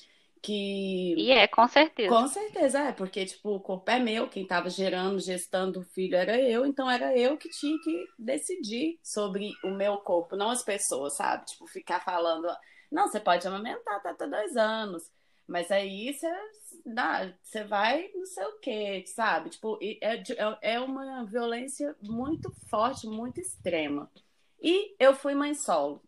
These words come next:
Speaker 1: também. Então, eu acho que acentuou um pouco essa violência, porque eu não tinha um companheiro que,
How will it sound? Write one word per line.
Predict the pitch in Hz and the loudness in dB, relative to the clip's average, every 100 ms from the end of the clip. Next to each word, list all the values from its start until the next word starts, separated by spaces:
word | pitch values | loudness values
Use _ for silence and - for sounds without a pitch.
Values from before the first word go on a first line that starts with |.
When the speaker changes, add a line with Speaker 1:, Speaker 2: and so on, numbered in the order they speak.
| _ | _
Speaker 1:
também. | 180 160 139 - - - - - | -8 -8 -10 -12 -14 -12 -14 -8
Então, | 170 185 185 202 208 240 240 233 - | -6 -6 0 2 2 0 -2 -4 0
eu | 214 | 2
acho | 208 214 - - | 4 2 -4 -8
que | |
acentuou | 226 226 233 240 262 | -8 -6 -8 -6 -4
um | 233 247 247 | -2 -2 -2
pouco | 233 208 208 | -2 -4 -2
essa | 190 190 190 | -4 -4 -6
violência, | 185 180 180 190 208 - | 0 0 2 -2 -8 -14
porque | 180 185 | -10 -2
eu | 185 | -2
não | 185 190 | -2 -6
tinha | 190 247 247 | -6 -4 -4
um | |
companheiro | 233 196 190 175 170 175 170 170 | -4 -6 -4 -4 -2 -2 -2 -6
que, | - - 175 170 170 156 - | -10 -12 -8 -4 -4 -4 -8